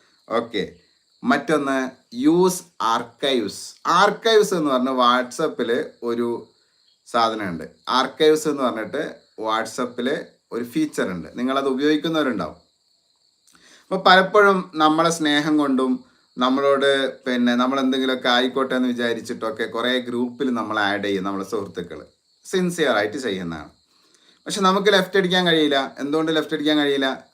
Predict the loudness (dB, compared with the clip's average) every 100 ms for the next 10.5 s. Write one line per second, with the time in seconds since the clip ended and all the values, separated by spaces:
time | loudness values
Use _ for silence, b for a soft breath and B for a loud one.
0 | _ -16 -6 0 0 0 -4 -4 -6 -6
1 | -4 -4 -2 -4 -4 -4 -2 -2 0 0
2 | 0 b b b -6 0 4 4 4 2
3 | 0 -2 0 0 -2 0 2 2 4 4
4 | 2 -2 -2 -2 -2 -2 -2 -2 -4 -8
5 | -8 -6 -4 -4 -4 -6 -4 -4 -4 -4
6 | -4 -4 -6 -8 -12 b b b b -2
7 | 0 2 2 4 6 6 4 2 0 -2
8 | 0 2 2 0 -2 -4 -6 -4 -6 -2
9 | -2 -2 -2 -2 -2 -2 -2 -4 -4 -8
10 | -8 -4 -4 -6 -10